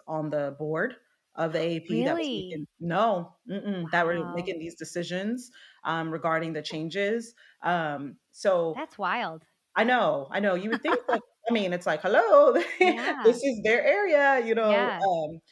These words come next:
Speaker 1: so we decided to stick with the old milestones just because the children that we serve are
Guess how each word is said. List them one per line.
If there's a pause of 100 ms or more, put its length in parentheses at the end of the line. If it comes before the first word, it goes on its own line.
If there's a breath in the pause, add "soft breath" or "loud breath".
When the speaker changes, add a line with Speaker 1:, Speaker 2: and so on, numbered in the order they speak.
(200 soft breath)
Speaker 1:
so
we
decided
to
stick
with
the
old
milestones
just
because (500)
the
children
that
we
serve (340)
are